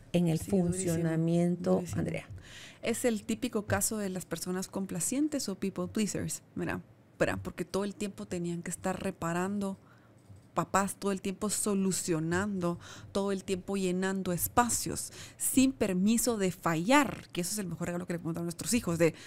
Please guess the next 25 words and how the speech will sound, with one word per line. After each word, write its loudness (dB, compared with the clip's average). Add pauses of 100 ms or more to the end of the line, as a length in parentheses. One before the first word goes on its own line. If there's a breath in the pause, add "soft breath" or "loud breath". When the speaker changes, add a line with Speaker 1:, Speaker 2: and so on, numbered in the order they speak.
(760 loud breath)
Speaker 2:
fallar, 6 (200)
¿verdad? 2
Normal, 6
vas 4
a 0
fallar, 6
vas 2
a 4
de 4
repente -2
no 0
querer, 4
eso 0
está -4
bien. 2 (380 loud breath)
Un 4
niño 2
así -2 (480 soft breath)
crece 0
sin 2
permiso 0
de -2
fallar. -2 (200)
Speaker 1:
Ujú. -4 (320)
Speaker 2:
Entonces, -2